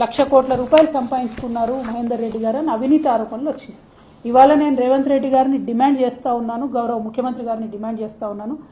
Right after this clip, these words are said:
తక్షణమే మహేందర్ రెడ్డి గారిని టీఎస్పీఎస్సీ చైర్మన్గా తొలగించాలి, జ్యుడిషియల్ ఎంక్వైరీ ఆయన మీద వేయాలని చెప్పి డిమాండ్ చేస్తా ఉన్నాను. ఇదే డిమాండ్తోని త్వరలో గవర్నర్ గారిని కూడా మేము రిక్వెస్ట్ చేస్తాం. ఎందుకంటే టీఎస్పీఎస్సీని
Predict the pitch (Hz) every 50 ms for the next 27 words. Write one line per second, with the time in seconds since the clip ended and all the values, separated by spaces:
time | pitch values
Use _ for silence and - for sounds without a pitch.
0 | - - - - _ _ - 220 220 - - 311 294 294 294 277 294 285 240 -
1 | - - - - - - - 233 220 226 220 269 285 285 277 294 277 277 269 -
2 | 262 247 247 240 240 240 254 254 233 - - - 254 247 247 247 - - 254 247
3 | 240 240 254 220 - 233 226 220 226 233 226 226 220 220 - 226 220 220 226 247
4 | 247 240 - 254 254 277 349 - - - - - - - - 202 233 240 254 302
5 | 285 294 - 311 294 247 233 254 254 269 311 311 320 311 302 294 269 262 262 247
6 | 254 240 254 220 226 226 233 233 233 226 226 226 220 220 220 - 269 214 214 208
7 | 220 226 226 214 226 220 220 - - 233 226 226 226 240 285 339 - - - -
8 | - _ - - 220 208 254 277 320 311 311 277 269 277 277 262 - - 277 262
9 | 262 277 254 240 - - - - - _ - 226 233 240 254 247 - 233 226 226
10 | 240 262 269 277 269 247 247 240 233 233 240 220 220 233 240 247 226 220 220 -
11 | - - - - 226 220 208 196 214 220 - 254 247 247 - 269 240 233 - -
12 | 277 302 302 - - - - - - 220 226 247 262 269 269 277 269 269 254 254
13 | 254 254 - - 269 262 254 254 - 277 262 269 277 247